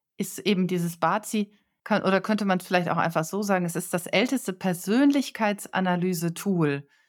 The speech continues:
was es so gibt auf der Welt. Ja, und was mich nach wie vor so fasziniert, ist,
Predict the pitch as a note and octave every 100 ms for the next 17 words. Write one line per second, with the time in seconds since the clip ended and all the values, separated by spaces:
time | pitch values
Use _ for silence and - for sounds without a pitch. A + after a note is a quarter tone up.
0 | _ _ _ - F3 E3+ E3 E3 E3 E3+
1 | - - D3 C#3+ C3+ C3 - - D#3+ F3
2 | E3 - - _ - G3 G3 G#3+ A#3+ A#3+
3 | A#3+ A3+ G#3+ G#3 G3 G3 G3 G3 F3+ F3+
4 | F3+ F#3 F3 -